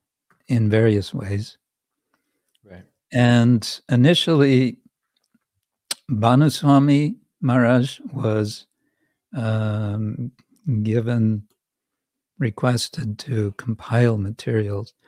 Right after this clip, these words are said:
Speaker 1: which he did. Uh, he had been learning Sanskrit, uh, sort of self-taught, and he was compiling many things,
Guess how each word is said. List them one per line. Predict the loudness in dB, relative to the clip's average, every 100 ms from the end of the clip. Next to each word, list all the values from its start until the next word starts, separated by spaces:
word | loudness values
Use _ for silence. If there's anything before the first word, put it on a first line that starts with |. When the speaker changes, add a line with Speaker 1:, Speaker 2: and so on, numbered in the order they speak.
| _ _ _ _
Speaker 1:
which | -4 -2
he | 0 2
did. | 4 6 4 0 _ -10
Uh, | -6 -4 -4
he | -8 -8 -4 -2 -2
had | -4 -6 -6
been | -6 -6 -6 -10 _ _ _ _ -6
learning | -2 0 -2
Sanskrit, | -4 -4 -4 -4 -4 -4 -4 -10 -14
uh, | -14 -12 -12 -14
sort | -16 -20 -20
of | -18
self-taught, | -10 -8 -8 -10 -8 -8 -8 -12
and | -14 -10
he | -4 -2 -2
was | -2 -4 -8 _ _ _ _ _ _ _ _ _ _ -6
compiling | -6 -4 0 2 4 4 2 2
many | 4 2 0
things, | -2 -2 -2 -4 -10